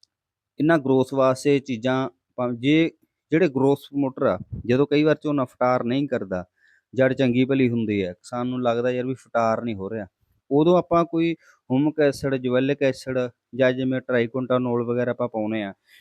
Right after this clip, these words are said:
ਇਹ ਫਿਰ ਹੀ ਕੰਮ ਕਰਦੀਆਂ ਨੇ। ਜਦੋਂ ਪਹਿਲਾਂ ਜੜ ਤਾਂ ਹੈ ਨਹੀਂ ਝੋਨੇ ਦੀ, ਝੋਨੇ ਦੇ ਥੱਲੇ ਬਿਮਾਰੀ ਕੋਈ ਹੋਰ ਆ, ਚੱਕੀ ਕੁਛ ਆਪਾਂ ਹੋਰ ਫਿਰਦੇ ਆ। ਜ਼ਿੰਕ, ਪੋਟਾਸ਼, ਸਲਫਰ,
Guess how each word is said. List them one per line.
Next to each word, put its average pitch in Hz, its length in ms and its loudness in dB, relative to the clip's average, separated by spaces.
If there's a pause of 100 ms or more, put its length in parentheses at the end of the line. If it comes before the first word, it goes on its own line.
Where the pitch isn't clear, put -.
(220)
ਇਹ 185 180 4
ਫਿਰ 185 220 4
ਹੀ 196 160 4
ਕੰਮ 160 300 2
ਕਰਦੀਆਂ 107 400 2
ਨੇ। 110 140 -4
ਜਦੋਂ 165 220 0
ਪਹਿਲਾਂ 190 360 0 (380)
ਜੜ 156 220 2
ਤਾਂ 170 300 2
ਹੈ 127 220 2
ਨਹੀਂ 165 180 0
ਝੋਨੇ 170 300 0
ਦੀ, 151 260 -2 (200)
ਝੋਨੇ 151 280 0
ਦੇ 143 80 -2
ਥੱਲੇ 143 220 2
ਬਿਮਾਰੀ 135 360 0
ਕੋਈ 131 180 -2
ਹੋਰ 113 320 2
ਆ, 113 140 0 (460)
ਚੱਕੀ 135 260 -4
ਕੁਛ 131 500 -8
ਆਪਾਂ 117 220 -2
ਹੋਰ 107 220 0
ਫਿਰਦੇ 92 340 -2
ਆ। 90 120 -12 (640)
ਜ਼ਿੰਕ, 139 400 2
ਪੋਟਾਸ਼, 127 680 0
ਸਲਫਰ, 123 640 -4